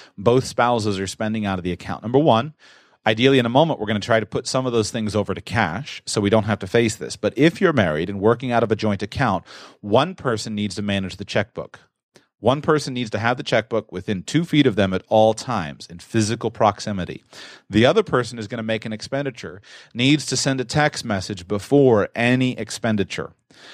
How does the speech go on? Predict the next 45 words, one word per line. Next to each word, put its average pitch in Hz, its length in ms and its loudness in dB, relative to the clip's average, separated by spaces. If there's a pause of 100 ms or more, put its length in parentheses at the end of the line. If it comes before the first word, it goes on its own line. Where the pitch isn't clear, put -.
(160)
with 113 200 2
the 113 100 6
amount 117 640 2 (160)
to 117 100 -8
make 117 180 2
sure 101 580 0
that 87 140 -16
that 110 220 4
money 113 500 2
is 107 160 -2
in 98 220 -4
there 80 320 -6
when 98 160 0
they're 110 100 4
gonna 117 160 2
make 90 240 0
it. - 220 -14 (760)
So - 140 -8
there 120 80 2
needs 123 160 4
to 113 40 -10
be 123 100 4
a 110 40 2
text - 340 -2
message 131 460 0
before 101 920 2
the 101 120 -4
expenditure 101 720 -4
to - 140 -14
make 107 240 -2
sure 135 220 0
there's 107 160 0
money 107 240 0
in 123 80 -6
the 147 80 0
account 117 480 -2 (300)
sufficient 131 600 -2
to - 100 -12
make 117 260 0
the 143 80 -4
payment. 78 460 -6 (440)
And 120 160 2
then 131 180 2
after 156 420 0
the, 117 200 -4